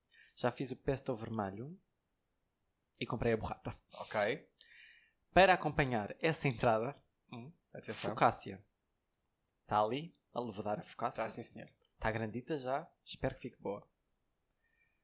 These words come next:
Speaker 1: Pronto, e o prato principal já fiz.
Speaker 2: Já fizeste
Speaker 1: Mas
Speaker 2: também.
Speaker 1: também foi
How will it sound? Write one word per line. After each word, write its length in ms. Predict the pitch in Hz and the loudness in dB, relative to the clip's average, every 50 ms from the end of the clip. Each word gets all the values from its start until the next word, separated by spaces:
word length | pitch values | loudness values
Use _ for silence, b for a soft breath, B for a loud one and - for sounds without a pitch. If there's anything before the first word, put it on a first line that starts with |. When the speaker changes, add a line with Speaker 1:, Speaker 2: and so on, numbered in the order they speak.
| _ _ _ _ _ _ _ _ _ _ _ _ _ _ _ _ _ _ | _ _ _ _ _ _ _ _ _ _ _ _ _ _ _ _ _ _
Speaker 1:
Pronto, 220 | - - 101 98 110 | -8 -8 -6 -6 -8
e 40 | 117 | -10
o 40 | |
prato 220 | - 117 117 110 - | -8 -8 -10 -10 -10
principal 480 | 117 110 - - 110 - - 120 117 | -10 -10 -8 -8 -8 -4 -2 -2 -2
já 140 | 107 - 107 | -2 -4 -8
fiz. 340 | - - 110 110 110 101 - | -8 -10 -12 -14 -14 -12 -8
Speaker 2:
Já 100 | - 113 | -8 -8
fizeste 380 | - - 117 110 117 110 131 165 | -6 -6 -2 -2 -2 0 6 6
Speaker 1:
Mas 140 | 175 170 | 6 8
Speaker 2:
também. 260 | - 185 175 180 185 180 | 8 6 8 8 6 6
Speaker 1:
também 20 | |
foi 600 | 180 - 175 180 185 190 190 196 190 - - | 4 4 6 6 6 6 2 -2 -8 -12 -18